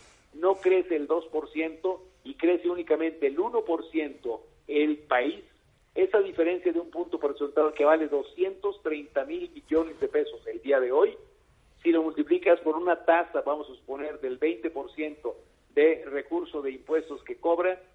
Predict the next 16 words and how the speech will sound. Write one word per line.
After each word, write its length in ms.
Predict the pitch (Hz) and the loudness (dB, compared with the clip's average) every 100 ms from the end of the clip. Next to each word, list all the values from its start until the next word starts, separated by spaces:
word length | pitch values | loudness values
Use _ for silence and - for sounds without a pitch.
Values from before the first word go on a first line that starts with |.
| _ - | _ -2
vas 160 | 151 160 | 0 0
a 60 | |
tener 420 | 156 143 151 151 - | -2 -2 -2 -4 -8
un 200 | 165 165 | -10 -2
gobierno 520 | 147 139 156 165 160 | 0 2 4 2 0
que 80 | 143 | -10
se 80 | 135 | -14
encuentra 440 | 131 147 147 139 | -4 -4 -2 -2
con 200 | 139 135 - | -2 -6 -10
cincuenta 680 | 139 135 - 143 143 139 135 | -18 -6 0 0 2 2 2
mil 320 | 165 185 - | -2 -10 -12
millones 440 | - - 330 160 | -4 2 2 2
de 100 | - | -4
pesos 460 | - 160 - - - - _ _ _ | 0 0 0 -10 -12 -20 _ _ _
de 160 | 147 143 | 4 4
déficit 720 | 175 202 - - - - | 4 2 0 -8 -20 -20